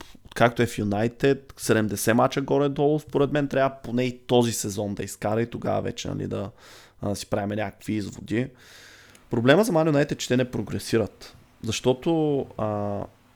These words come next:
този матч Сити можеха да го спечелят с повече, разбираш се, те контролираха нещата. За момент не изглеждаше все едно, че Юнайтед могат да измъкнат нещо. Имаше,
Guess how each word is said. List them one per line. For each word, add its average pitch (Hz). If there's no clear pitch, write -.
този 180
матч -
Сити -
можеха 151
да 147
го 135
спечелят 135
с -
повече, 104
разбираш 135
се, 147
те 131
контролираха 117
нещата. 104
За 98
момент 117
не 165
изглеждаше 123
все 127
едно, 120
че 131
Юнайтед 113
могат 120
да 117
измъкнат 110
нещо. 110
Имаше, 151